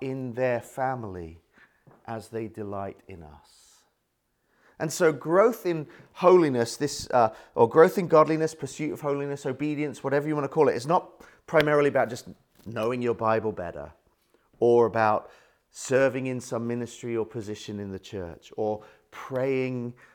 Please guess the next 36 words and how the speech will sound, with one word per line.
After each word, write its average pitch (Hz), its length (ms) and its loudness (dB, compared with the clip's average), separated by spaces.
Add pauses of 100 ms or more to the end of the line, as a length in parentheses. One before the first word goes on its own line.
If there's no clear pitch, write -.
(120)
uh, 104 260 0
or - 140 -6
sharing 127 400 -2
the 113 80 -4
gospel 113 380 -6
more 110 200 -2
effectively. 95 600 -8
Now, 135 180 -2
it 143 200 -4
may 160 160 -4
include 196 680 -4
those 98 300 -4
things, 87 720 -14 (880)
but 131 180 -4
growth 151 320 0
in 165 100 -4
godliness 104 600 -4
and 107 100 -10
holiness 110 600 -2
is 110 220 -6
ultimately 127 580 -4
about 101 300 -8
relationship. 113 600 -8
It's - 100 -20
about - 260 -12
taking 127 420 -18
on 113 240 -10
the, 107 100 -16 (300)
the 117 80 -18
family 117 500 0
resemblance 107 960 -6 (420)
and 104 160 -12
growing 107 520 0
into 98 320 -10
the 95 100 -10
likeness 90 760 -10